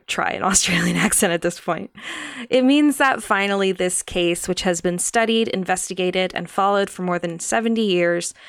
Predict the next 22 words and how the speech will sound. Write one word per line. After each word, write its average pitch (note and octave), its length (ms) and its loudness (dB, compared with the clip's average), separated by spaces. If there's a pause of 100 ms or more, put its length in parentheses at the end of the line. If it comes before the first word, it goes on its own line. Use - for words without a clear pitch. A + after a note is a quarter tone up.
(240)
will F#3 120 2
be F#3 160 0
re-examined, F3+ 880 0
and A#3+ 420 0
hopefully F3+ 680 0
many F3+ 260 -2
questions F3+ 500 -4
around E3 340 -6
his F#3+ 220 -8
enigmatic G#3 720 -4
life E3 320 -4
will - 120 -6
be - 160 -8
answered." E2 520 -8 (1500)
Though A#3+ 180 2
there A3 160 2
isn't C#4 320 0
a B3+ 80 0
set A3+ 260 -2
date - 220 -2
for - 160 -2
exhumation, G3 760 -2